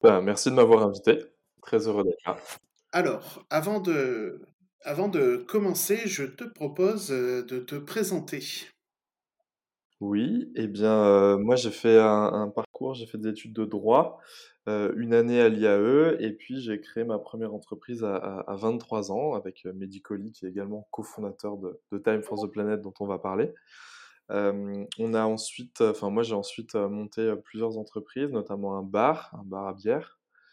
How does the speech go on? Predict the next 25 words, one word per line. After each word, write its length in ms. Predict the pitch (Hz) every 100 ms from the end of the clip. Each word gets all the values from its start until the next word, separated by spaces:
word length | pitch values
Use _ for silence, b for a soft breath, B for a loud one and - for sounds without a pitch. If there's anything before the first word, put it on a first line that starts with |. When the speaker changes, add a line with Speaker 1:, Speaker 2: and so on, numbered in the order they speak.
| b b b -
Speaker 1:
et, 320 | 117 135 - 104
euh, 500 | 107 104 104 104 101
une 220 | 110 110
houblonnière, 520 | 139 135 123 110 127
donc 140 | 110 98
la 100 | 95
culture 400 | - - 131 120
de 120 | 110
houblon 400 | - 107 117 123
biologique, 640 | 110 113 104 104 120 - 98
euh, 100 | 87 -
pour, 240 | 98 95 92
euh, 100 | 92
qui 220 | - 95
est 120 | 95 - - 107
un 100 | 113
des 200 | 107 101
ingrédients, 540 | 98 98 95 104 113
euh, 40 | 98 -
pour 80 |
la 80 | 101
fabrication 560 | 101 104 104 107 - 107
de 80 | 95
la 80 |
bière. 380 | 92 101 127 -